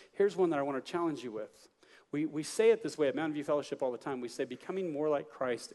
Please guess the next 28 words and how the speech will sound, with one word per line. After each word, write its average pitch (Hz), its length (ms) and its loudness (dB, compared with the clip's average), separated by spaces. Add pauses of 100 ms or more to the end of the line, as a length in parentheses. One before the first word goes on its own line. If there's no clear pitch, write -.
every 117 400 -8 (160)
day." 110 260 -12 (160)
That's 151 140 -12
what 147 80 -4
we 113 100 -6
say. - 160 -12 (1120)
Uh, - 40 -6 (100)
since - 240 -4
we're 143 80 2
at 113 80 -4
January 127 360 -2
one, 120 200 0
I 120 40 0
could 120 140 -12
say 135 120 0
it 120 80 -4
this - 160 -6
way. 113 120 0 (220)
"Becoming 185 320 2
more 147 140 2
like 139 200 0
Christ - 480 -2 (380)
every 117 500 -8
year," 107 280 -6 (440)
right? 143 200 -10 (1080)
I, 131 100 -2
I 143 80 0
want, 180 280 8